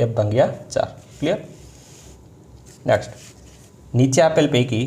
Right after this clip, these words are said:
કાર્બોહાઈડ્રેટનો સ્ત્રોત નથી. તો કાર્બોહાઈડ્રેટ છે એ આપણને કેમાંથી નથી મળતા, બરાબર? તો કાર્બોહાઈડ્રેટ છે એ આપણને ચણામાંથી મળતું નથી, બરાબર? નેક્સ્ટ,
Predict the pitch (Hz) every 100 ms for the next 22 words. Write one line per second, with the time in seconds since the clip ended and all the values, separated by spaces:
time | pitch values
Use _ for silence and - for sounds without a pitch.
0 | - - 113 135 147 131 127 127 120 -
1 | 117 113 - - - 117 113 - - -
2 | - - - 110 - 123 139 139 131 123
3 | 120 131 107 110 113 120 117 123 - -
4 | 123 127 131 117 107 - 113 104 104 87
5 | - - - - 160 156 - - - -
6 | - - - - - - - - - -
7 | - - 123 120 135 139 139 135 - 123
8 | 120 113 - 117 113 110 110 107 110 104
9 | 101 120 190 - - 107 101 - - -
10 | - - - - - - - - - -
11 | 120 -